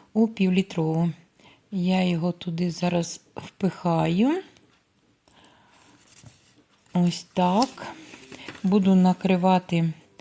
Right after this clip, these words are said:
кришкою. І потрібно поставити на запах, воно поки звичайне тісто, яке пахне виноградом.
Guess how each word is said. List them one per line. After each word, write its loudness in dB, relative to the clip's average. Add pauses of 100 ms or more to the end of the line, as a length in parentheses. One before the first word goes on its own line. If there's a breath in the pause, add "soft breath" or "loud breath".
(380 loud breath)
кришкою. 2 (300 loud breath)
І 2
потрібно 2
поставити 4 (360 loud breath)
на 4
запах, 4
воно 6
поки -2
звичайне 4
тісто, -2
яке 0
пахне -4
виноградом. -4